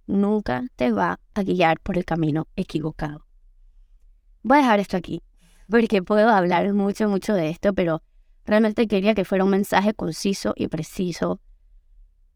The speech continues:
Y si tienes alguna experiencia de parto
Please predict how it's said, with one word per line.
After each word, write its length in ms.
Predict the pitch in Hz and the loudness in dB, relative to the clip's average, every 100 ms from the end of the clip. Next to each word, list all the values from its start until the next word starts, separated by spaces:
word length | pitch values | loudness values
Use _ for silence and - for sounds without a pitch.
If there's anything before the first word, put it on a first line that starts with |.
| _ | _
Y 480 | 220 202 190 190 175 165 - _ - - _ - - | 0 2 2 0 -2 -4 -10 _ -20 -20 _ -20 -20
si 200 | - 202 | -6 -4
tienes 240 | 185 202 | 0 2
alguna 220 | 208 180 190 | 2 0 -2
experiencia 540 | - 175 175 170 190 | -2 -2 0 0 -2
de 80 | 170 | -2
parto 560 | 160 156 160 - 180 | 0 -2 -2 -2 -4